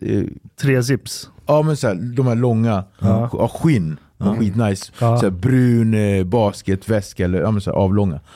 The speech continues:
Speaker 1: Den packade jag ner, lite kalsonger, lite t-shirts.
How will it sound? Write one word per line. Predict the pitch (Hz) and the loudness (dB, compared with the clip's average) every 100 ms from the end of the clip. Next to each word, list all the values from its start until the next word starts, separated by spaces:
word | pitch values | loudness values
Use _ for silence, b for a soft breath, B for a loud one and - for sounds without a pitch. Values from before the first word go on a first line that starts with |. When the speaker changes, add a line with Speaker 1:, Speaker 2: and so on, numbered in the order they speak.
| B | B
Speaker 1:
Den | - 131 123 | -2 0 0
packade | 123 113 120 | -2 -2 0
jag | 104 | 0
ner, | 98 92 | 2 0
lite | 85 82 104 - | 0 -2 -2 -2
kalsonger, | 107 98 123 117 113 | -2 0 0 2 2
lite | 101 - | 0 -4
t-shirts. | - 120 113 - 120 107 | -2 0 0 0 0 -2